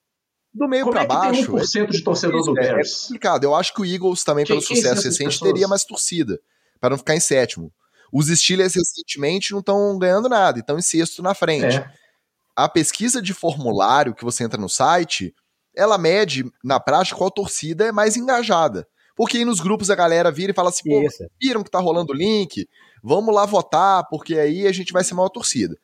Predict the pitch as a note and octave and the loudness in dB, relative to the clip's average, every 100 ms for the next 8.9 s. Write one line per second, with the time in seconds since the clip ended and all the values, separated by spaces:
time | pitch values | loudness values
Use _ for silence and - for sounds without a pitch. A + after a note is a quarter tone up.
0 | _ _ _ _ - D4 E3 A3 A#3 A#3 | _ _ _ _ 0 2 2 2 2 2
1 | F#3 F#3 F3+ G#3+ G3 G#3 G#3 A3 G3 F#3 | 2 2 0 -2 -4 0 2 2 2 0
2 | G#3 D#3+ - G3 - - F#3+ A3 B2 B2 | 0 -4 -2 -4 -4 -8 -2 -2 -2 -4
3 | C#3 - - B2+ C#3+ C4 A#3+ F3+ E3 C3 | -6 -2 0 2 0 0 -2 0 0 0
4 | A#2 G#2 - D3+ E3 D3+ - D#3 D#3+ D#3+ | -4 -6 -6 -6 -4 -6 -2 -2 -2 -6
5 | - D#3 C3 A#2+ B2 A2+ A2 - C#3 C3+ | -2 -2 0 0 0 -4 -4 0 0 0
6 | G2 - - - _ _ _ - C#3 C#3 | -6 -6 -8 -10 _ _ _ -2 0 0
7 | C3 B2 A2+ C3+ - C3 B2+ - A2+ A2+ | -2 -6 -6 -6 -4 -2 -2 -2 0 0
8 | A2 G#2+ G#2+ G2 D#3+ E3+ B2+ F#2+ | 0 -2 -2 0 4 4 4 -2